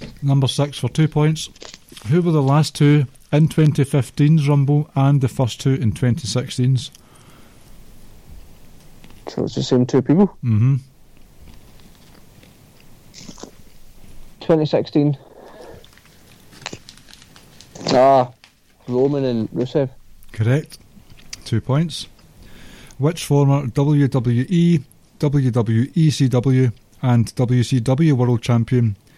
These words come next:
Speaker 1: did Chris Benoit eliminate in the two thousand and four Royal Rumble?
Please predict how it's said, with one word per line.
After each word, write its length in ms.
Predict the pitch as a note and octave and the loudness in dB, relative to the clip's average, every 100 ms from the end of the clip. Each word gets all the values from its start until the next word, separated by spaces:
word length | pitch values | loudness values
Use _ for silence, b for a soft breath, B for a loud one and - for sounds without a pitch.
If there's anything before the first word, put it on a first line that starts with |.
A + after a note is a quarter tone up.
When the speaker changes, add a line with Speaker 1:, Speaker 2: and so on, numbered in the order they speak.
| b b - | b b -8
Speaker 1:
did 140 | A#2 | -6
Chris 220 | - C3+ - | -2 -2 0
Benoit 420 | B2+ A#2+ A#2+ B2 | 0 2 2 0
eliminate 600 | A2+ A#2+ C3+ C3 C3 - - | 0 2 4 2 0 -6 -2
in 100 | A2+ | 0
the 80 | G#2+ | 0
two 260 | - B2+ | 0 -2
thousand 300 | A#2+ B2 A2+ A2+ | 2 0 2 0
and 100 | F#2 | 0
four 280 | A#2 A#2 | 0 0
Royal 300 | G#2+ A2 A2 | 0 0 2
Rumble? 360 | G#2 A2 A#2+ G2+ | 2 0 0 -2